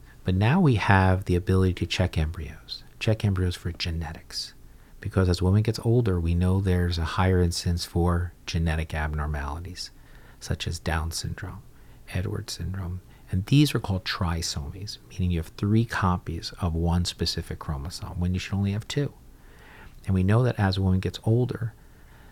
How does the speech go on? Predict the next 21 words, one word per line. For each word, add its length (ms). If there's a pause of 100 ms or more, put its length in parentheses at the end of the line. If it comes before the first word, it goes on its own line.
(120)
there 140
are 80
five 520
specific 840 (880)
chromosomes 880 (180)
that 140
just 220
don't 260
want 100
to 60
separate 560 (520)
as 140
you 80
get 160
older. 380
And 80
that's 160
chromosome 720 (180)
thirteen, 600 (320)
fifteen, 680 (200)
sixteen, 640